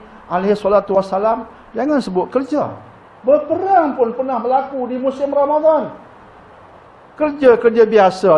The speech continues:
ni, biasa sangat. Berperang pun berlaku di musim Ramadan, sahabat tak merungut. Sahabat tak kata, "Mana boleh ya Rasulullah.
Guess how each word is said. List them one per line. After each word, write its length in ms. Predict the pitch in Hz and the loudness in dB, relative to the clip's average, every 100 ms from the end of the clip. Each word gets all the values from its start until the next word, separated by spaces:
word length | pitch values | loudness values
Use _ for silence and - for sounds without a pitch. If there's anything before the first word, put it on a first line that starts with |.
| 196 | 2
ni, 80 | 339 330 - 175 | -4 -8 -12 -6
biasa 320 | 160 - 196 | -4 -2 -2
sangat. 420 | 233 339 311 - - - - - - - - - - - - _ _ _ _ - | 0 2 0 -2 -10 -18 -18 -20 -20 -20 -20 -20 -20 -20 -20 _ _ _ _ -2
Berperang 800 | 269 349 339 339 359 403 349 294 | 2 2 4 2 6 6 6 4
pun 320 | 240 226 285 - - - | 4 2 0 -14 -20 -10
berlaku 560 | 226 277 277 285 311 320 | -2 2 2 2 0 0
di 80 | 294 | 0
musim 320 | 302 285 277 | 0 0 -2
Ramadan, 480 | 247 233 233 294 302 | 0 2 4 4 2
sahabat 480 | - 247 262 269 - | 0 -2 0 0 -2
tak 160 | 254 | -4
merungut. 400 | 254 294 330 262 - - - | -4 -6 -4 -6 -8 -20 -12
Sahabat 320 | 196 202 196 | -8 -6 -6
tak 180 | 185 202 | -8 -2
kata, 140 | 226 214 - - - - - - | -2 -2 -8 -20 -20 -20 -20 -12
"Mana 180 | 156 143 | -6 -4
boleh 300 | 147 190 208 | -4 -2 -2
ya 160 | 190 196 | -2 -4
Rasulullah. 720 | 196 202 220 220 214 196 | -4 -4 -2 0 0 -2